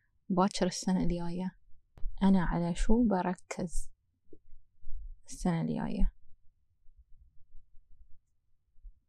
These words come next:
من وجهة نظري المتواضعة، إن كلنا لازم يكون هدفنا الأول واحد.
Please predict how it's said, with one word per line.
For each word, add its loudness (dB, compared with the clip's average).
من 6
وجهة 4
نظري 0
المتواضعة، -2
إن 4
كلنا 2
لازم 0
يكون 2
هدفنا 0
الأول 0
واحد. 2